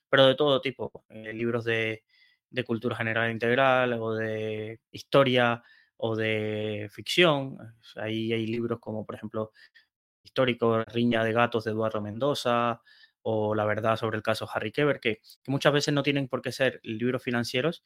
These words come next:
pero que te, te abren la mente y te, te ayudan a pe-, a pensar o te, te entretienen, te hace que la mente descanse un poco de que, de que tus obsesiones, como puede ser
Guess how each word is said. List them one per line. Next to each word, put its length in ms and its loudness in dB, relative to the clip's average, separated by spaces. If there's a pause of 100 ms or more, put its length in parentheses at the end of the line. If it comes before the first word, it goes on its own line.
(520)
pero 220 2
que 100 0
te, 720 -2
te 260 -6
abren 300 2
la 80 4
mente 680 0
y 60 -10
te, 580 -4 (160)
te 100 -6
ayudan 340 2
a 180 0
pe-, 160 0
a 120 -2
pensar 420 -2 (400)
o 320 6
te, 380 2
te 100 0
entretienen, 480 2
te 100 0
hace 220 -2
que 80 0
la 100 0
mente 200 -4
descanse 360 -6
un 60 -20
poco 260 4
de 160 0
que, 240 -20 (400)
de 160 -6
que 120 -2
tus 200 -6
obsesiones, 520 -4
como 220 -2
puede 200 -2
ser 360 -2